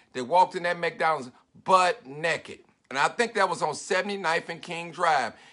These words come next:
And a lot of teenagers beat him up in there. And the police came in and arrest, uh, the guy that came in there like, "Hey, how you doing? Meet me, I see you." Uh, so that's what I'm saying, people.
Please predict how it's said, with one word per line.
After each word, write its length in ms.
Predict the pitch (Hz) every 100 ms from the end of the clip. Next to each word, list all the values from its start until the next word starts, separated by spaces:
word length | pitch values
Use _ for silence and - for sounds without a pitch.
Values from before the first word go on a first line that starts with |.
| -
And 200 | 135 135
a 40 |
lot 240 | 151 170
of 80 | 175
teenagers 600 | - 220 196 165 151 135
beat 240 | 95 202 202
him 160 | 196
up 320 | 196 110 - _ _ _ _ _ -
in 180 | 147 147
there. 240 | 143 131 - -
And 80 |
the 40 | 123
police 360 | 127 175 190
came 240 | 156 180 165
in 80 | 160
and 100 | 147
arrest, 680 | 135 139 190 185 160 - - _ _
uh, 160 | - 135
the 120 | 127
guy 240 | 117 170 156
that 100 | 151
came 240 | 165 156
in 60 | 156
there 100 | 151
like, 220 | 151 143
"Hey, 300 | 208 202 170
how 120 | 160
you 160 | 175 170
doing? 300 | 190 160 - _ _ -
Meet 160 | 151
me, 100 | 160
I 120 | 151 160
see 200 | - 160
you." 220 | 170 160 _ _ _ _
Uh, 640 | 131 139 135 131 123 120 113 - _ _ _ _
so 140 | - 156
that's 320 | 156 226 202
what 100 | 190
I'm 80 | 170
saying, 340 | - 170 143
people. 420 | 151 151 147 143